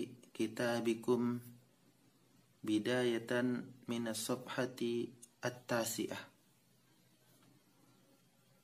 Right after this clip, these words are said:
الأمر الثاني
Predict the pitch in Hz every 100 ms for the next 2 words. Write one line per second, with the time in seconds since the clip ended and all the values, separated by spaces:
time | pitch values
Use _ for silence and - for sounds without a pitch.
0 | _ - - - - _ - - 120 113
1 | - 135 123 120 113 113 - 135 120 113
2 | 117 113